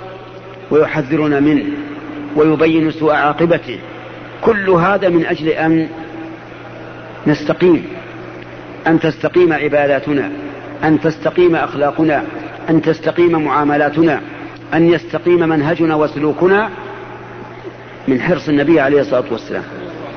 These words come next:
ثم قال: "بالمؤمنين رؤوف رحيم"، صلوات الله وسلامه عليه، يعني أنه يرحم المؤمنين، ولا سيما الضعفاء منهم كاليتامى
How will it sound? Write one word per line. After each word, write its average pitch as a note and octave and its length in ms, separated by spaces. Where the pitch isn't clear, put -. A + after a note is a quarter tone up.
ثم D#3+ 180
قال: F3 360
"بالمؤمنين D#3+ 880
رؤوف C#3+ 440
رحيم"، B2 360
صلوات C#3 420
الله D3 180
وسلامه B2+ 420
عليه، A#2+ 180
يعني E3+ 500
أنه C#3+ 460
يرحم D#3+ 340
المؤمنين، A#2+ 500
ولا E3 280
سيما E3+ 520
الضعفاء D3 600
منهم C#3+ 340
كاليتامى D3+ 640